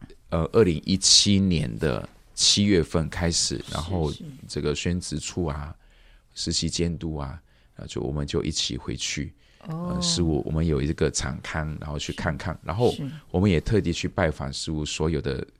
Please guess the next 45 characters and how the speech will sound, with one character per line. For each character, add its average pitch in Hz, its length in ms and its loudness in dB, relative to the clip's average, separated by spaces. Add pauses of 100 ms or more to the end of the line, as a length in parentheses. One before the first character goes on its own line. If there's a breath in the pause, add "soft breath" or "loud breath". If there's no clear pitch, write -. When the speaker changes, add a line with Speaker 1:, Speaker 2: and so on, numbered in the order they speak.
(120)
Speaker 1:
就 85 100 -4
是 76 240 -4 (260)
宗 95 220 0
派， - 240 -4 (300)
Speaker 2:
哦， 202 440 0
Speaker 1:
就 110 120 4
是 92 240 2
Speaker 2:
是。 - 160 -4 (560)
Speaker 1:
告 101 180 10
诉 101 180 4
他 90 180 4
们， 82 140 6 (140)
<laughs> - 200 -8 (180)
“哎， 90 180 2 (160)
我 85 140 -2
们 73 200 -4 (200)
想 69 260 -2
回 76 160 -2
来 65 160 -8 (180)
植 - 100 0
堂” 165 340 4
这 175 100 -6
样。 - 80 -10
Speaker 2:
嗯 - 20 -20
哼， - 80 -20 (120)
是。 147 420 0 (600 soft breath)
哇， 208 180 0
真 247 240 8
棒 277 300 10
哎！ 165 140 8
所 240 160 6
以 240 60 10
二 285 240 12
零 220 180 10
一 233 80 8
八 240 200 12
年 190 200 10
你 147 40 4
就 156 160 4
回 151 180 2
去 151 260 0
植 123 180 -6
堂 123 280 -4
了。 127 180 0
Speaker 1:
对。 98 200 4